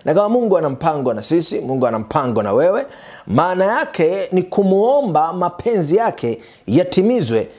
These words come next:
katika maisha yako. Basi tunapoenda katika tafakari ya asubuhi ya leo, tuombe uangalizi na uongozi wa Roho Mtakatifu ili tupate kujifunza neno lake litakalotutia nguvu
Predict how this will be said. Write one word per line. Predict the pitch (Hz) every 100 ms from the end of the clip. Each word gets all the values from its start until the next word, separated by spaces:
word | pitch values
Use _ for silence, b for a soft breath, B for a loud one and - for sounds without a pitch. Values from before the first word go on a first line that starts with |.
| B B
katika | 160 151
maisha | 131 127 120 117
yako. | 104 95 - - B B B B
Basi | 190
tunapoenda | 214 202 196 185 165 - - 190 180 165
katika | 165 165
tafakari | 143 147 170 156
ya | 131
asubuhi | 156 147 156
ya | 127
leo, | 135 92 - b b b
tuombe | - 180 170 165 - - 214 165 147 135 - - _ -
uangalizi | 156 147 143 165 156 113 110 -
na | 135
uongozi | 135 131 135 147 120
wa | 123 123
Roho | 147
Mtakatifu | 120 120 113 131 127 98 - B B B B
ili | 147 135
tupate | 117 113 117 117
kujifunza | - 110 113 - 185 151 139
neno | 139 131
lake | 143 123 -
litakalotutia | 107 120 107 120 113 - 202
nguvu | 185 196 123 -